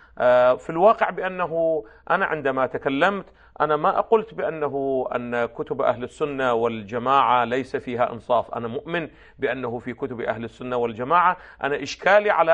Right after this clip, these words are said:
أنه لماذا لم يلتزموا بمضمون هذه الأحاديث. ليس،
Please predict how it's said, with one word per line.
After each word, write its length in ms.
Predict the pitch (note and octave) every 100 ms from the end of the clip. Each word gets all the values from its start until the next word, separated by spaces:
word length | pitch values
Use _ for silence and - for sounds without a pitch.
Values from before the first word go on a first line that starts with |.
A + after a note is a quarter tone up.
| F3
أنه 320 | F#3+ F3+ F#3
لماذا 380 | D#3+ F3+ G#3 G3+
لم 220 | G3+ G#3
يلتزموا 640 | G3+ G3 G3+ F#3 G3 G3
بمضمون 800 | E3+ A#2+ D3 D3+ D3 C#3+ E3+ B3+ C4
هذه 360 | A3 G#3+ F#3
الأحاديث. 560 | F3+ - D3+ C3+ A2+ G2+ _ - - - - - -
ليس، 380 | A#2+ D#3+ G#3+